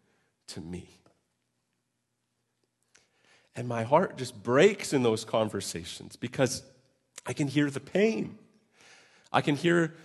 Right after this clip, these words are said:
the longing for Jesus, and yet just the,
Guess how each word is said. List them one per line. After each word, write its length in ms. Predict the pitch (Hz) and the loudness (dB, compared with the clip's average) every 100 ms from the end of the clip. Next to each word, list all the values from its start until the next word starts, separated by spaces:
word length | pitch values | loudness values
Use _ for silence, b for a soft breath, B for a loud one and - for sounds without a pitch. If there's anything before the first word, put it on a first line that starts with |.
| b b b | b b b
the 100 | 147 | 0
longing 580 | 143 147 180 226 220 185 | 8 10 12 12 10 6
for 160 | 156 170 | 6 2
Jesus, 640 | 151 185 208 180 160 151 | 4 6 6 6 4 2
and 220 | - 160 | 2 6
yet 180 | 156 156 | 6 6
just 360 | - 151 - - | 2 -2 -2 2
the, 200 | 135 | 2